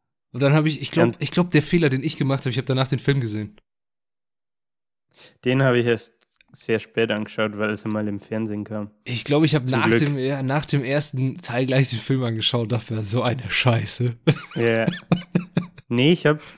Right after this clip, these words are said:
Speaker 2: es, ich glaub, es waren vier Bücher. Es gab das Blaue,
Speaker 1: Ja.
Speaker 2: das Rote, das Grüne und der Goldenes.
Speaker 1: Ah.
Speaker 2: Und alles halt so tausend Seiten Schinken.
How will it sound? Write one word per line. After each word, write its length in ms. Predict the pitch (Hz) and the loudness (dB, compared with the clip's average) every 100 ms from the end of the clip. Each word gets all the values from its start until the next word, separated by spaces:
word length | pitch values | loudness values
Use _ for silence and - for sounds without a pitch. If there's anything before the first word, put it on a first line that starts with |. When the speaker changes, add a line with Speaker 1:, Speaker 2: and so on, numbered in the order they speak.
| - | -8
Speaker 2:
es, 180 | 123 - | -8 -8
ich 120 | - | -10
glaub, 180 | - 123 | 0 2
es 180 | 220 - | 2 0
waren 160 | 135 131 | 0 0
vier 260 | - 170 | 0 -2
Bücher. 560 | 165 131 113 117 110 104 _ _ _ _ _ | 0 -4 -4 -4 -6 -6 _ _ _ _ _
Es 120 | - | -2
gab 300 | 123 120 - | 0 0 -4
das 120 | 117 | -10
Blaue, 600 | - 113 127 156 160 156 | -2 2 4 4 4 4
Speaker 1:
Ja. 120 | 131 127 | 2 0
Speaker 2:
das 300 | 120 - 120 | -2 -10 -6
Rote, 360 | 117 147 160 | -4 -2 -4
das 200 | 143 - | -4 -6
Grüne 360 | - 131 156 143 | -6 -4 -2 -2
und 80 | 131 | -2
der 80 | |
Goldenes. 640 | 113 117 120 113 110 107 - | -4 -4 -4 -4 -8 -10 -8
Speaker 1:
Ah. 400 | 139 156 127 104 - _ _ _ _ _ | -4 -2 -2 -4 -12 _ _ _ _ _
Speaker 2:
Und 440 | - 123 123 113 - | -2 0 0 -4 -4
alles 340 | 117 123 131 131 | 2 4 4 2
halt 140 | 113 | 0
so 140 | 127 | 0
tausend 440 | 117 - 120 120 110 | -2 0 0 0 -4
Seiten 460 | - 120 - 113 | -2 -2 -2 -8
Schinken. 540 | 107 - 117 110 113 | -8 -6 -4 -4 -8